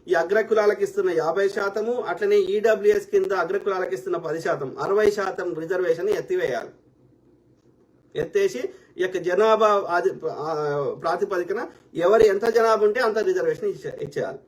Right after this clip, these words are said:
అగ్-, ఆ అగ్రకులాలకి ఇస్తున్న అరవై శాతం రిజర్వేషన్ తీసేయాలి. దానికోసం మనం పోరాటం చేయాలి.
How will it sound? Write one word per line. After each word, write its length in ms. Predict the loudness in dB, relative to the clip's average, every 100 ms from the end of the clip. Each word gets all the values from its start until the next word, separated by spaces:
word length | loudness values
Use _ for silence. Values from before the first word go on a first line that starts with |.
| _ _ _ _ _ _ -10
అగ్-, 220 | -10 -10 -4
ఆ 120 | 0 0 0 0
అగ్రకులాలకి 600 | 2 4 6 6 4 2
ఇస్తున్న 280 | 2 0 0
అరవై 220 | 2 0
శాతం 380 | 0 -2 -2 0
రిజర్వేషన్ 480 | 0 0 -2 -4
తీసేయాలి. 400 | -4 -2 -2 -4 -10 _ _ _ _ _ _ _ _ _ _ -6
దానికోసం 420 | 0 2 2 2
మనం 120 | 0
పోరాటం 400 | 0 -2 -4 -6
చేయాలి. 200 | -10 -12